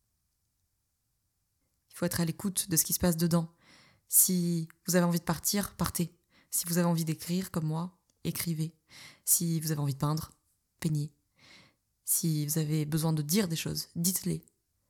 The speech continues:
Juste ayez confiance, vous êtes infiniment plus aidé que vous ne le pensez. N'ayez pas peur de perdre, n'ayez pas peur qu'on vous oublie, n'ayez pas peur que les choses changent. Tout ça n'est rien à côté de vous perdre vous.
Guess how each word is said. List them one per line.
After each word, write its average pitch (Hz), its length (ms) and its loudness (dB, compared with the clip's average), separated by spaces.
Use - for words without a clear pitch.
Juste - 440 2
ayez 208 200 4
confiance, 165 400 -2
vous 170 120 0
êtes - 260 0
infiniment 190 640 2
plus 185 160 0
aidé 170 180 2
que 175 120 -2
vous 165 120 2
ne 165 60 2
le 160 80 0
pensez. 165 400 2
N'ayez 190 240 4
pas 226 140 0
peur 180 260 -4
de 147 100 -2
perdre, 185 560 2
n'ayez 180 220 2
pas 185 160 0
peur 185 160 0
qu'on 185 100 0
vous 160 280 2
oublie, 214 360 6
n'ayez 180 180 4
pas 190 140 0
peur 220 200 0
que 185 100 0
les 160 80 0
choses 156 280 4
changent. 214 460 6
Tout - 80 0
ça 233 160 8
n'est 190 120 4
rien 185 380 0
à - 80 -6
côté 185 240 -2
de 160 60 -4
vous 160 100 -6
perdre 165 340 -4
vous. 175 220 -4